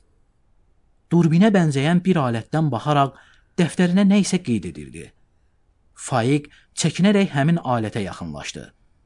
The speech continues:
Durbindən nə gördüyünü Faiq üçün çox maraqlı idi. Amma soruşmağa ürək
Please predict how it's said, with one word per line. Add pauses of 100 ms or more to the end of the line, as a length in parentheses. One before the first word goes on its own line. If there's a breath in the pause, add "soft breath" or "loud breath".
(460)
Durbindən
nə
gördüyünü (240 loud breath)
Faiq
üçün (280 soft breath)
çox
maraqlı
idi. (760)
Amma
soruşmağa
ürək